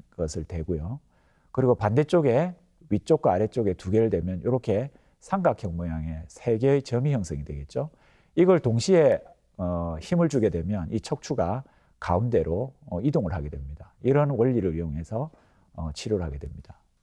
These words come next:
그래서 이런 플라스틱 보조기를 만들고 착용을 하게 되면 이런 형태가 되겠습니다. 그래서 이런 플라스틱형 보스턴 보조기하고 밴드형으로 되어 있는 스파인 코어 보조기를 약간 비교해 보면은,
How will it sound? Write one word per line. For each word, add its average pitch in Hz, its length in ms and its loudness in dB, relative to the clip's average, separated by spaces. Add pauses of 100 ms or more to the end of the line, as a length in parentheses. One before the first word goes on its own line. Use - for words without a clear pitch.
(920)
그래서 139 280 4
이런 147 520 4 (180)
플라스틱 143 380 0
보조기를 104 400 0
만들고 92 720 -6 (320)
착용을 147 380 0
하게 80 180 -2
되면 87 340 -8
이런 123 180 -2
형태가 76 340 -8
되겠습니다. 80 600 -18 (1000)
그래서 147 400 4
이런 147 320 4
플라스틱형 175 760 -2
보스턴 104 440 0
보조기하고 92 880 -4 (340)
밴드형으로 127 600 2
되어 95 140 -2
있는 92 180 -2
스파인 131 380 -4
코어 143 260 0
보조기를 90 640 -4
약간 95 360 -8
비교해 127 360 0
보면은, 90 500 -4